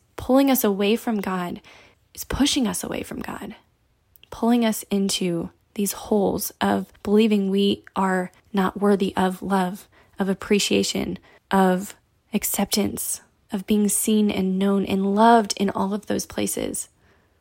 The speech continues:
Because the enemy wants us to feel like we are only loved if and when. And that may not seem so bad, but it's a lie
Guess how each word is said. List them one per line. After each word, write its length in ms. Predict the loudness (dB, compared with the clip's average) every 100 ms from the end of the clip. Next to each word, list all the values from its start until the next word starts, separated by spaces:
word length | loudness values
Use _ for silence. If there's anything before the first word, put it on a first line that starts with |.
| _
Because 220 | -6 -4
the 100 | 0
enemy 200 | 2 2
wants 280 | 2 0 -2
us 160 | -4 -4
to 100 | -6
feel 200 | -4 -2
like 300 | -2 -4 -12 _ _ -2
we 100 | -2
are 120 | 2
only 360 | 2 4 4 2
loved 460 | 2 0 -2 -6 -4
if 240 | -4 -4
and 120 | -8
when. 340 | -8 -10 -10 -14 _ _ _ _ _ _ _ _
And 100 | -6
that 180 | -6 0
may 200 | 4 4
not 260 | 4 0 -4
seem 400 | -2 0 0 0
so 260 | 0 0
bad, 420 | 0 -4 -4 -6
but 140 | -4 -4
it's 200 | -4 -4
a 80 | -6
lie 580 | -2 0 0 -2 -8